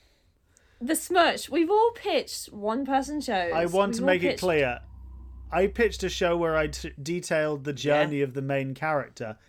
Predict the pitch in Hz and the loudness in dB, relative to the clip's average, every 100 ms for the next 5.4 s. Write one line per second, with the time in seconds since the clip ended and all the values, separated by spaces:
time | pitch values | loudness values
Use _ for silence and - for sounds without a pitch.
0 | - 143 147 156 156 147 147 135 135 131 | -12 -10 0 2 2 0 -2 0 0 -2
1 | 123 120 120 107 110 _ _ 139 160 160 | -6 -8 -10 -12 -12 _ _ -4 -2 -2
2 | - 127 147 120 123 - - 160 156 131 | -4 -12 -12 -10 -16 -18 -10 -4 -4 -6
3 | - 147 165 117 135 131 123 123 120 127 | -8 -6 -6 -10 -8 -6 -6 -6 -8 -8
4 | 123 - 127 - 123 117 123 - 254 233 | -12 -12 -16 -10 -12 -10 -12 -6 -4 -4
5 | 123 143 - _ | -6 -8 -10 _